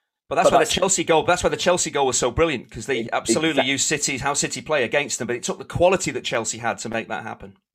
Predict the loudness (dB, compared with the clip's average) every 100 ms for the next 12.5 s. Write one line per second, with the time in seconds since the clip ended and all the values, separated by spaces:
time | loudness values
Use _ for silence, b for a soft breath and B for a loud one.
0 | _ b b 0 2 4 4 2 0 0
1 | 2 0 -2 -2 -2 -4 -16 -18 -20 _
2 | _ _ _ _ _ _ _ _ _ _
3 | _ _ -2 0 2 2 4 4 6 6
4 | 6 6 4 2 _ _ _ _ 2 4
5 | 4 0 -2 -2 2 2 2 -2 0 -2
6 | -2 -6 -4 -2 -2 -4 -4 -2 -4 -6
7 | -12 -12 -18 -20 -20 _ _ _ _ _
8 | _ _ _ _ -2 2 4 4 2 0
9 | -4 _ _ _ -2 2 2 4 0 2
10 | -2 -2 -4 2 2 4 2 4 2 -2
11 | -8 -20 -10 -8 -8 _ _ _ -18 2
12 | 2 2 -4 -12